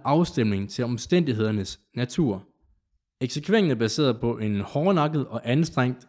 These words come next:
stræben mod et givent mål. Og det eneste, som personen har for øje, er det mål. Så meget, at de typisk bliver blinde for eventuelle ændringer i omstændighederne,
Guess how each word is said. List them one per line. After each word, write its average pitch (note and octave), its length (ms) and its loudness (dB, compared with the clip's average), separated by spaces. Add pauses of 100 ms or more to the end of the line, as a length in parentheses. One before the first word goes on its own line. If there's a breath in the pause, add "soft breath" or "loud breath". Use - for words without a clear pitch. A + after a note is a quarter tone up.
stræben A#2+ 500 0
mod A#2 160 2
et - 80 -14
givent G#2+ 300 -2
mål. G2 360 -2 (680)
Og D3+ 140 -4
det F3 160 4
eneste, G#3+ 280 4
som A2+ 160 -2
personen A2+ 360 0
har A2+ 120 2
for G#2+ 140 -8
øje, B2 380 2
er G2+ 120 -4
det A2+ 180 0
mål. B2 340 2 (640)
Så - 140 -4
meget, D#3+ 300 4
at A#2 140 0
de A2+ 60 -6
typisk C3 460 -2
bliver G#2+ 380 2
blinde A#2 360 0
for A2+ 220 -8
eventuelle G#2 440 -2 (100)
ændringer B2 480 2 (140)
i A#2 80 -2
omstændighederne, B2 760 0